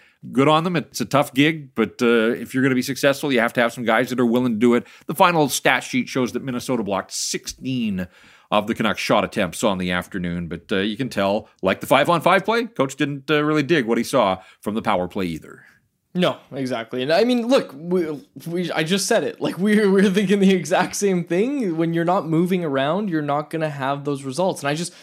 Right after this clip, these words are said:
Speaker 2: again, I go back to what I said earlier in the show, Jeff, about how J T Miller's been pointing this out to us for the past <laughs> couple weeks, and it almost feels like nobody's been listening to him or really dissecting, uh, what exactly he's talking about, because when you ask him, he always follows it up with,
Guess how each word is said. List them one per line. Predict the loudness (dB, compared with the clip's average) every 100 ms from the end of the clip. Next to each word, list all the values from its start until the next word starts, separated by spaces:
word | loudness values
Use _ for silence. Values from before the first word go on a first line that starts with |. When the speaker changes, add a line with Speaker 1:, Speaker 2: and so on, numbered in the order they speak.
| -6
Speaker 2:
again, | 0 2
I | 2 2
go | 2
back | 0 0
to | -2
what | -4
I |
said | -4 -4
earlier | -2 0 -2
in | -2
the | -4
show, | 0 0
Jeff, | 0 -2 -2
about | -2 -2 0
how | -2
J | -2 -2
T | -2
Miller's | 0 0 -2
been | -6
pointing | -4 -2 -2 -4
this | -2
out | -2 -4
to | -6 -4
us | -4 -10 -18 -20 _
for | -4
the | -2
past | 0 0 0
<laughs> |
couple | -2 0 2
weeks, | 2 2 0 -2
and | 0
it |
almost | 2 2 0
feels | 0 0
like | 0
nobody's | 0 0 -4 -6
been | -4
listening | -2 -2 -2 -4 -4
to | 0 0
him | 0
or | -2
really | 0 0
dissecting, | 0 -2 -2 -2 -4 -2 -4 -4 -8 -16 -4
uh, | -2
what | -2 0 2
exactly | 0 0 0 0 -2 -2
he's | -2 -4
talking | -4 -6 -6
about, | -2 -2 -2
because | -4 -6 -6 -8 -10
when | -6 -2
you | 0
ask | 0 -2 -2
him, | 0
he | 2
always | 2 2
follows | 0 0
it | 0
up | 0 0
with, | -2 -4